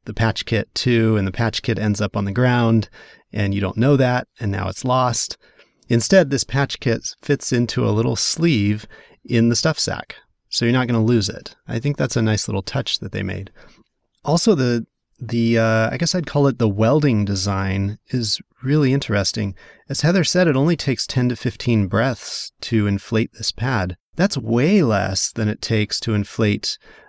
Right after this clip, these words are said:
uh, like, that, that Thermarest that we have. It's a really warm pad. That's great. But you would almost never want to inflate it with your breath, because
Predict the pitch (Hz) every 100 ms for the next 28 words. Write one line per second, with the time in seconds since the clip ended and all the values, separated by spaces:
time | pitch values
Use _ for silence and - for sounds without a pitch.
0 | - - 104 101 101 98 101 - 98 -
1 | _ - 107 - - 156 160 98 92 -
2 | - 104 101 98 95 90 - _ _ -
3 | 123 117 180 147 113 117 127 110 95 113
4 | 147 98 95 87 - - 113 131 117 -
5 | - - 120 120 110 - _ 98 143 135
6 | 135 139 147 - 127 127 117 107 104 -
7 | 107 95 110 107 104 - 120 101 107 95
8 | 95 113 95 - - - - 107 117 104
9 | 98